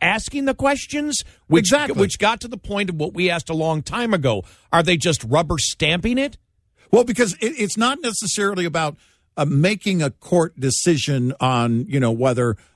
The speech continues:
Speaker 2: uh, it's, uh, you know, this person is guilty or not. We're talking about the warrant process.
Speaker 1: Yes.
Speaker 2: Okay? We're talking about just being able to, to have enough simply to pursue something, not even to,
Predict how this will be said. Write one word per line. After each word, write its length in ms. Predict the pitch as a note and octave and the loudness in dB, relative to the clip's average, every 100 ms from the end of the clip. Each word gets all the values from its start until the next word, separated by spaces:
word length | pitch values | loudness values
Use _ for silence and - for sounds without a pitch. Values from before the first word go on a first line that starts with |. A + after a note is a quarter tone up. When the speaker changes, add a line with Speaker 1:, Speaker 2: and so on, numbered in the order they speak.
| _ | _
Speaker 2:
uh, 340 | B2+ A2+ A2 G#2+ | 2 4 4 2
it's, 360 | - B2+ G#2 - - | 2 2 0 -4 -2
uh, 360 | A#2+ A2+ A2 A#2 | 0 2 2 2
you 80 | A#2+ | 2
know, 120 | G#2+ | 2
this 160 | A#2 | 0
person 320 | - D#3 C#3+ A#2+ | 0 0 2 -2
is 100 | F2+ | 2
guilty 280 | C3+ A#2+ A2+ | 0 2 0
or 60 | |
not. 200 | B2+ B2+ | 0 0
We're 100 | C3 | -2
talking 460 | - - A#3 B3+ A#3+ | -2 0 2 2 0
about 360 | E3+ D3 D3+ - | 0 0 -2 -2
the 140 | C#3 | 0
warrant 640 | B2+ A#2+ C#3+ F#3 F#3 F3+ - | 0 0 2 2 0 -4 -6
process. 680 | - C#3+ B2 F#2+ - - - - _ _ _ _ | 0 0 0 -6 -6 -6 -6 -12 _ _ _ _
Speaker 1:
Yes. 180 | - B2+ | -6 -2
Speaker 2:
Okay? 320 | A2+ D3+ F#3+ G#3+ _ _ _ - | 2 2 0 -6 _ _ _ 0
We're 120 | C#3 | 0
talking 480 | - G#3+ B3 A#3 G3+ | 2 0 0 0 2
about 340 | E3 C#3+ C#3+ _ _ _ _ | 2 0 -4 _ _ _ _
just 380 | B2 E3+ E3+ - | 0 2 2 0
being 280 | C#3+ G#3 A3 | 0 2 2
able 240 | F#3+ D#3+ D#3 | 0 -2 -4
to, 180 | C#3+ C#3 | -6 -4
to 120 | - B2+ | 0 0
have 240 | A#2+ B2+ - | 0 -2 -2
enough 400 | C3 C3+ G3 G3+ _ _ | -2 0 0 -2 _ _
simply 560 | - - C#4+ C4+ C#4+ B3 | -4 2 2 2 -2 0
to 160 | - | -2
pursue 600 | G3 A3 F#3+ - - E4+ D4 | 2 2 2 2 2 2 2
something, 440 | - D3 G#2 F#2+ - - | -2 -2 -4 -6 -10 -2
not 240 | E3+ C4 | 2 2
even 300 | C#4 C4 B3 A3+ | 0 -2 0 0
to, 260 | A3+ G#3+ E3+ | 0 0 -2